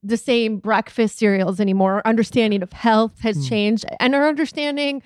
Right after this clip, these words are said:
Speaker 1: of the gifting space has evolved as well.
Speaker 2: The gifting space and childhood development and, uh,
Speaker 1: And, you know, we don't want to judge. We know that, you know, these Hot Wheels parents, they're, they're doing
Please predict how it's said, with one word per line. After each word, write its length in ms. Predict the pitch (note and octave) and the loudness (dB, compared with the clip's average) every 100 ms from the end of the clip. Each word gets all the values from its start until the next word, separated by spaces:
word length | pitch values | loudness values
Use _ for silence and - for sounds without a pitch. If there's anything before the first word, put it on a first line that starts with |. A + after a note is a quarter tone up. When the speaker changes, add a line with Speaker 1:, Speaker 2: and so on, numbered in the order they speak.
| _ - | _ -4
Speaker 1:
of 140 | A#3 | -2
the 100 | A#3 | -2
gifting 440 | A3 B3+ - G#3+ F#3+ | 0 -2 -2 -8 -8
space 480 | - F3+ G#3 G#3+ | -12 -10 -10 -8
has 160 | A#3 G#3 | -8 -6
evolved 380 | G#3 G#3 G#3 - | -4 -2 -2 -4
as 220 | F3 - | -8 -6
well. 180 | G3 F#3+ | -4 -2
Speaker 2:
The 80 | C#4 | 0
gifting 280 | B3 G3 F3+ | 0 0 0
space 320 | - E3+ - | 2 0 2
and 160 | D#3+ | 0
childhood 560 | D3 D#3 D3 C#3+ C3 D3 | 0 2 2 0 -2 -2
development 540 | C3 C3 D#3+ D#3+ B2 | 0 0 0 0 -2
and, 360 | C3 C3+ C3 A#2 | -2 -2 -2 -2
uh, 340 | D3 C3 B2+ - | -2 -2 -2 0
Speaker 1:
And, 180 | D#4 D#4 | 0 0
you 160 | D4 G4 | 0 2
know, 60 | |
we 80 | E4+ | 2
don't 100 | E4+ | 2
want 140 | D#4+ C#4 | 0 -2
to 60 | |
judge. 540 | F#3+ A3+ A#3 G3+ G3 G3+ | 0 2 4 2 0 -4
We 140 | A3 | -2
know 320 | G#3+ A3+ A3+ | 0 0 -2
that, 320 | G3+ G#3 G3 - _ - _ | -2 0 0 -2 _ -20 _
you 120 | G#3+ | -2
know, 220 | G#3+ G3 G3+ | 0 0 0
these 220 | G#3 G3+ | -2 0
Hot 280 | A3+ A3+ A3 | 2 2 2
Wheels 280 | A#3 G3 | 2 0
parents, 500 | - G#3 G3 G3+ G3 | -2 -6 -4 -6 -8
they're, 220 | - F#3 G3 | -4 -4 -4
they're 240 | - G#3+ | -6 -6
doing 480 | G3+ B3 A3+ G#3 | -2 0 -2 -4